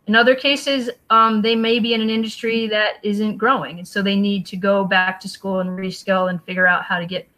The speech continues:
get back, uh, into the mark-, into the job market that way. Um, but it's, it's such an inspiring thing 'cause, you know, what's, what's more important than helping people get back to work? Um, and, you know, I'd,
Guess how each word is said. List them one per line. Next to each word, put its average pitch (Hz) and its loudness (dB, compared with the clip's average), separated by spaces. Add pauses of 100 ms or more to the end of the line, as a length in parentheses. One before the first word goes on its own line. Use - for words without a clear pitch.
(240)
get 190 -6
back, 180 0
uh, 175 -2
into 196 -6
the 185 -4
mark-, 180 -2 (100)
into 196 -8
the 180 -8
job 180 -2
market 180 -6
that 185 -2
way. 170 -10 (480)
Um, 202 2
but 233 4
it's, 220 2
it's 233 2
such 254 2
an 233 0
inspiring 220 4
thing 226 0
'cause, 196 -6 (400)
you 202 -10
know, 196 2
what's, - 0 (100)
what's 233 -2
more 254 0
important 214 2
than 196 2
helping 214 0
people 196 2
get 196 -6
back 196 0
to 190 -14
work? 190 -4 (220)
Um, 180 -4
and, 180 -8
you 180 -10
know, 180 -4
I'd, 180 -2